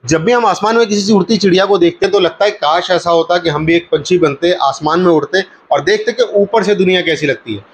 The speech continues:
Well, that's not possible, but क्रेजी Gift Gallery से एक camera drone लेना is possible।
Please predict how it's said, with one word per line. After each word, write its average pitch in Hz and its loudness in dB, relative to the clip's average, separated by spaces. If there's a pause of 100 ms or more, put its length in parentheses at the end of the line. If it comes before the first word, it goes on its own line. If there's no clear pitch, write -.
(180)
Well, 147 0
that's 156 0
not 190 -2
possible, 196 0 (340)
but - 2
क्रेजी 214 -4
Gift 226 0
Gallery 170 2
से 208 2
एक 208 -2
camera 214 0
drone 190 2
लेना 165 0
is 220 2
possible। 160 0